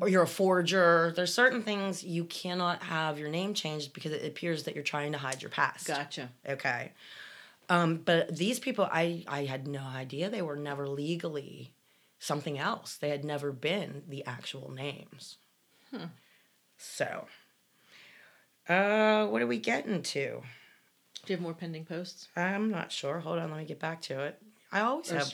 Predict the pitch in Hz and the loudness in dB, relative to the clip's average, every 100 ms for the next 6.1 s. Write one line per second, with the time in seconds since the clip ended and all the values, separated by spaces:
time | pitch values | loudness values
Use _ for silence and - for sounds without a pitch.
0 | - 170 175 - 180 147 135 - 131 - | -6 -8 -8 -6 -2 0 0 0 0 0
1 | 147 147 147 151 - - - - - - | -2 -8 -10 -14 -20 -20 -20 -20 -20 -20
2 | _ _ - 175 165 160 160 156 147 - | _ _ 2 4 6 4 4 0 -6 -4
3 | 135 143 190 170 160 160 196 254 - - | -2 0 0 2 0 0 0 -4 -8 -20
4 | - _ _ _ _ _ _ _ - - | -20 _ _ _ _ _ _ _ -16 -16
5 | _ _ - 185 160 107 143 143 139 131 | _ _ -8 -4 -2 -2 -2 -4 -4 -4
6 | 131 | -6